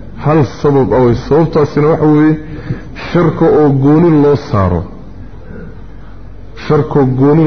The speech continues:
loo saaro. Xataa Ilaahay haba abuure eh, haddana looma idaafeeyo.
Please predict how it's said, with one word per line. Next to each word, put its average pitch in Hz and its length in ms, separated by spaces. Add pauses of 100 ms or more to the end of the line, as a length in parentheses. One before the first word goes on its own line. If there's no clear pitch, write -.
loo 135 160
saaro. 87 400 (1200)
Xataa 156 340
Ilaahay 151 380
haba 135 240 (100)
abuure 127 460
eh, 90 100 (640)
haddana 135 500
looma 135 480
idaafeeyo. 101 840